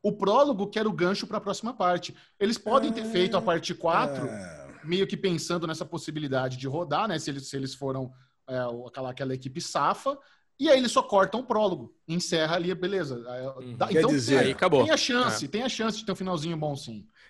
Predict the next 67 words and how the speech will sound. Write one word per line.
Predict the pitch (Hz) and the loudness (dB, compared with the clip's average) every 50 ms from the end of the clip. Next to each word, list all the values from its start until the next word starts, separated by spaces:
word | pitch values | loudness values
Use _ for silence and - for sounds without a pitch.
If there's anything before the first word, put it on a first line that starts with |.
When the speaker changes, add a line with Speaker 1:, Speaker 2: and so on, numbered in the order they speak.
| _ _ | _ _
Speaker 2:
Então | - 165 151 | 2 4 6
quer | 180 208 | 6 6
Speaker 3:
É. | |
Speaker 2:
dizer | 190 180 175 143 165 196 208 | 6 6 6 8 8 8 6
que | 202 294 240 | 6 4 2
Sabrina | - - 233 208 160 143 - 185 226 262 226 | 6 8 8 8 8 6 6 6 6 6 6
já | 226 233 | 4 4
tava | 226 233 226 233 226 | 4 4 4 4 4
na | 214 190 | 4 4
marca | 180 190 220 196 240 | 4 4 4 4 2
do | 269 247 | 2 0
pênalti | - - 175 165 185 202 220 208 - | 0 2 4 4 6 4 4 2 2
faz | - 254 285 - | 2 2 0 0
tempo. | - - 151 139 113 98 - - - - _ _ _ - - - - 202 - 269 - - 240 | 0 0 0 0 -2 -6 -10 -16 -20 -20 _ _ _ -12 -4 0 2 4 6 6 8 8 6
Speaker 1:
Eu | - 320 | 4 4
não, | 359 359 381 | 0 -2 -4
então, | 359 - 214 233 277 220 202 185 | -4 -2 2 4 4 4 4 2
eu | 214 220 | 0 0
não, | 269 285 233 - - - - - | 2 2 0 -2 -4 -10 -8 -2
eu | 233 220 254 | 0 0 0
não | 330 | 0
sei | 262 - 269 277 | -2 -2 -4 -4
se | - | -2
tava | - 226 220 | -2 0 0
na | 202 170 | 0 0
marca | 160 165 156 170 | 0 0 -2 -2
do | 151 147 | -4 -6
pênalti, | 131 131 143 147 175 190 180 - 151 | -4 -2 -2 0 0 0 -2 -4 -8
se | - | -10
foi | - 170 156 | -8 -8 -6
só | 160 - 170 | -4 -4 -4
uma | 170 175 | -4 -4
estratégia | 165 - 151 143 139 156 147 135 135 | -4 -2 -4 -4 -2 -4 -6 -6 -6
que | 135 | -6
eles | 156 147 151 143 | -6 -6 -4 -4
usaram | 151 143 123 127 131 143 160 151 147 | -6 -6 -4 -4 -2 -2 -2 -2 -4
pra | 127 139 | -6 -8
segurar | 135 - 156 135 143 139 147 156 | -10 -10 -8 -6 -4 -2 -2 -4
as | 151 - | -4 -6
pessoas | - 147 - - 135 147 160 160 - - - - - _ _ - | -8 -10 -10 -8 -8 -6 -6 -6 -8 -10 -14 -18 -20 _ _ -14
até | 127 131 147 156 | -10 -6 -4 -2
o | 156 143 | -2 -2
fade | 151 165 156 147 151 | -2 -2 -2 -2 -2
to | 143 - | -4 -6
black. | 139 127 127 123 135 156 175 170 147 147 160 | -6 -6 -4 -4 -2 0 0 -2 -2 -4 -4
Não | 185 220 | -4 -2
dá | 208 220 220 | 0 0 0
pra | 240 220 | -2 -2
saber | - 220 196 220 | -4 -4 -4 -4
direito | 175 185 208 202 208 196 | -4 -4 -4 -4 -4 -4
qual | - 185 165 | 0 0 2
é, | 165 170 180 | 2 0 0
qual, | 175 - 180 185 185 180 - - - - | -2 -2 -2 -2 -2 -6 -10 -14 -10 -4
mas | 180 175 170 | -4 -4 -2
pode | - 175 202 208 | 0 0 0 0
ser. | - - 196 180 160 131 - - - - _ _ - | 0 0 0 0 0 0 -4 -10 -20 -20 _ _ -8
E, | 196 220 247 | -6 -4 0
mas | 196 226 269 262 | 0 0 0 0
assim, | - - 214 - | -4 -6 -4 -2
esse | 196 226 - - | -2 -2 0 0
é | 359 | -2
um | 311 | -2
cancelamento | 320 311 240 - 240 185 165 151 151 170 220 - | -2 -2 -2 0 0 0 0 0 -2 -4 -6 -6
que | - 220 | -6 -6
me | 190 180 | -4 -2
deixa | 170 175 - 180 | -2 -2 -2 -4
surpreso. | - - 233 262 - 214 151 147 160 160 190 220 | -8 -10 -10 -8 -4 -4 -2 -2 -2 -4 -6 -8